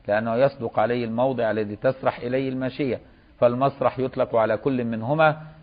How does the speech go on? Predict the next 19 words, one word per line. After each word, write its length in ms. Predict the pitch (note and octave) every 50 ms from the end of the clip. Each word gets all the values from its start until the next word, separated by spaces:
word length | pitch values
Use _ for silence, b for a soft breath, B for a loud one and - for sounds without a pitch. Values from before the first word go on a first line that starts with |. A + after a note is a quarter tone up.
| B A#2+
لأنها 320 | A#2 A2+ A#2+ C3 C#3+ C#3
مسرحة 640 | B2+ B2 A2+ - B2 A2 A2+ B2+ D3+ - - B2
إليهما، 680 | G2+ G2 G#2+ G#2 G2+ G2+ G2 F#2+ B2 C3 B2 A2 F#2+ F2+ b b b b b b -
اللهم 400 | D#3+ E3 E3 D#3 E3 E3+ E3+ D#3
إلا 340 | C#3+ C#3 C#3+ C#3+ C3+ B2+ A#2+
أن 120 | A#2+ A#2
تجعل 420 | - C3+ C#3+ C3+ C3 A#2+ B2 B2 - -
إلى 280 | D3 E3+ F3 E3+ E3 D3+
بمعنى 460 | C#3 B2 B2+ C#3 C#3 C#3 C#3 C3+ C#3
من، 260 | D#3+ F3+ E3+ C#3+ A2+ - B B B B B -
فيكون 360 | C#3 C3 B2+ B2 - E3 D#3+
المراد 380 | D3 C3 B2 B2 C3 D3 D3+ C#3
الموضع 520 | B2 A#2+ B2 C#3 D3+ D3+ C#3 C#3+ C3+ A#2+
الذي 280 | A#2 A#2 A#2+ A#2+ B2 A2+
تسرح 580 | - B2+ D3 D3 - - C3+ B2+ - - - A#2
منه 380 | C#3 F3 F#3+ F3 D3 C3+ C3
الماشية 540 | C3 A#2 A#2+ A#2+ A#2 A2+ - - C3+ C3 B2
إلى 220 | G#2+ A2+ A2 G#2+
المرعى. 340 | G#2 G#2 G2+ G2 F#2+ E2 -